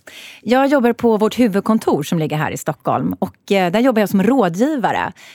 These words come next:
i ett team som vi kan, vi kallar oss för det exporttekniska teamet. Och vi hjälper företag med alla frågor som rör den praktiska hanteringen av export.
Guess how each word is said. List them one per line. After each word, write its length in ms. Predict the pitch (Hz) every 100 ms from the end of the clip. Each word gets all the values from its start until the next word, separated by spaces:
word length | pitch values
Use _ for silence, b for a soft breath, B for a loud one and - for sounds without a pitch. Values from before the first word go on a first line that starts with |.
| B
i 340 | 220 214 185 -
ett 260 | 190 -
team 480 | - 277 269 180 160
som 200 | 147 185
vi 60 | 175
kan, 180 | 190 185
vi 60 |
kallar 220 | 190 185
oss 100 | 170
för 80 | -
det 60 | 165
exporttekniska 1080 | - - - 254 - - 262 - 226 - 196
teamet. 460 | 151 139 - -
Och 80 | 190
vi 40 |
hjälper 600 | 190 226 220 208 - 196
företag 760 | 170 214 190 165 - 170 165 170 B B B
med 380 | 214 208 185 175
alla 280 | - 269 233
frågor 240 | 233 202 180
som 160 | 175
rör 120 | 175
den 140 | 165 165
praktiska 600 | - 294 - - 269 226
hanteringen 640 | 175 165 139 139 143 143
av 180 | 175 156
export. 640 | 170 - - - - -